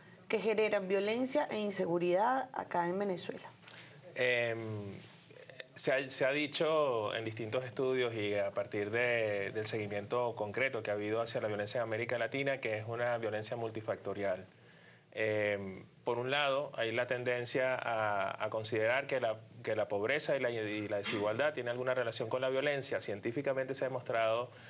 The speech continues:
Speaker 2: que no es así, que más bien tiene que ver con factores de riesgo que son históricos y que tienen una, una, una raigambre un poco más antigua. Eh, un factor que es común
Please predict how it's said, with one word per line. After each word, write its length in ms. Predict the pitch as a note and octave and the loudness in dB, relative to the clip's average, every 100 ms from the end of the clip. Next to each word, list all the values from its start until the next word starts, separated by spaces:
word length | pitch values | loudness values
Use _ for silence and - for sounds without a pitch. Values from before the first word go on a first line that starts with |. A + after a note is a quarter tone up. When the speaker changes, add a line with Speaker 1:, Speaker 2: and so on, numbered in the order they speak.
| - - | -20 -10
Speaker 2:
que 140 | - A2 | -4 0
no 80 | |
es 100 | A2 A#2 | 0 -2
así, 380 | A2+ D#3+ D#3+ - - - - | 0 0 0 -6 -20 -20 -6
que 100 | A2 | -2
más 120 | A#2 | 0
bien 200 | B2 C3+ | 0 0
tiene 300 | C3+ C#3+ C#3+ | 2 2 4
que 120 | C#3 B2 | 2 2
ver 280 | B2+ C#3+ | 2 2
con 340 | C#3 C3 A#2 A2 | 0 0 0 -2
factores 680 | - G2+ - C3 C3 C#3 C3+ | -2 -2 2 2 2 0 0
de 100 | B2 | 0
riesgo 720 | A#2+ A2+ B2 C3 B2 A2+ G2+ | 2 0 2 4 4 0 -2
que 100 | - | -4
son 520 | G#2 A2+ G#2+ A2 A#2 A2 - | -2 0 -2 -4 -6 -8 -10
históricos 520 | A#2 C#3 C#3 D3+ D3+ | -4 0 2 2 0
y 60 | C#3 | 0
que 180 | A2+ G#2 | 0 -2
tienen 320 | G#2+ G#2 A#2 | -2 0 0
una, 500 | A#2 A#2 A#2+ A#2 G#2 | -2 0 2 2 0
una, 240 | - A2 A#2 | -2 -2 0
una 220 | A2 A#2+ | 0 2
raigambre 440 | A#2+ A2 A2 A2+ A#2+ | 2 2 2 0 -2
un 100 | A2+ | -2
poco 260 | A2+ A#2 | -2 0
más 340 | A2 G#2+ G#2 - | 0 0 -2 -6
antigua. 520 | A2+ G#2+ A2 G2 F#2+ - - - - - | -6 -2 -2 -2 -4 -8 -16 -20 -20 -14
Eh, 420 | - A#2+ A#2+ A#2 - | -2 2 2 2 0
un 100 | D3 | -2
factor 320 | E3+ E3+ F3 | 0 0 0
que 80 | F3 | 0
es 60 | - | 0
común 440 | E3+ D#3+ B2+ C3 | 0 2 0 -4